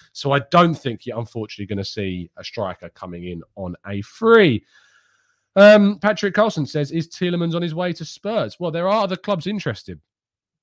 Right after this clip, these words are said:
And, you know, if Arsenal are changing their minds about Tielemans, which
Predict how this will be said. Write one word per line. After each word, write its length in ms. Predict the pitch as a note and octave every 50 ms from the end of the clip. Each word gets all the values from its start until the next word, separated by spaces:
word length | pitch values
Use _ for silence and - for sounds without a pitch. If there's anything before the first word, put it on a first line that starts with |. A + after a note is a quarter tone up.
| _ _ _ _ _ _ -
And, 120 | C3+ C#3+
you 60 | C#3+
know, 100 | D3 C#3+
if 100 | C#3 C3+
Arsenal 500 | D3+ D#3+ E3+ F3+ F3+ - - E3 D3+ C#3 -
are 340 | D3+ D#3+ F3+ F#3+ E3+ C3+ A2
changing 480 | - - - B2+ B2+ A#2+ G2+ A2+ A2
their 140 | G#2+ G#2+ G#2
minds 560 | G#2 G#2 G2+ F#2+ G2 A2 B2+ C#3+ C#3+ - _ _ -
about 380 | A2 G#2+ A#2 A#2 A2 G2+ G2
Tielemans, 680 | - - A#2 G#2 G2+ G2 G2 G#2 A#2 C#3+ D#3+ - - -
which 380 | - A#2 A2 - - - -